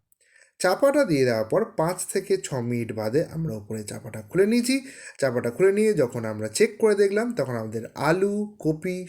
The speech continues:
সব কটাই কিন্তু খুব ভালোভাবে সিদ্ধ হয়ে গেছে। তোমরা এই সময় যদি পছন্দ করো, তাহলে তোমরা উপর থেকে ধনে পাতাও দিতে পারো। আমরা এখানে ধনে পাতা ব্যবহার করিনি।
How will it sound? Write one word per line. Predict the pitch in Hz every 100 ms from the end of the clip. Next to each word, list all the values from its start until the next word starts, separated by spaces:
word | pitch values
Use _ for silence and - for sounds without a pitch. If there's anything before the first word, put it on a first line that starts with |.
| -
সব | 127 -
কটাই | 123 117 113
কিন্তু | 127 139 254 285 - - -
খুব | 247 285 247
ভালোভাবে | 143 123 120 113 110 240
সিদ্ধ | 240 120 117
হয়ে | 185 131 123 208
গেছে। | 117 104 - 160 104 - _ _ - - _ - - -
তোমরা | 240 285 302 151
এই | 151
সময় | 165 190 196 185
যদি | 131 127
পছন্দ | 135 160 214 226
করো, | 214 214 247 269
তাহলে | 127 120
তোমরা | 117 113 160 214 -
উপর | 107 110
থেকে | - 123 190
ধনে | 156 117 113
পাতাও | 107 107 104
দিতে | 110 139
পারো। | 202 226 311 - - - -
আমরা | 151 190 226 302 349
এখানে | 135 123 113 110
ধনে | 110 107
পাতা | 110 202
ব্যবহার | 123 104 160 302 -
করিনি। | - 220 117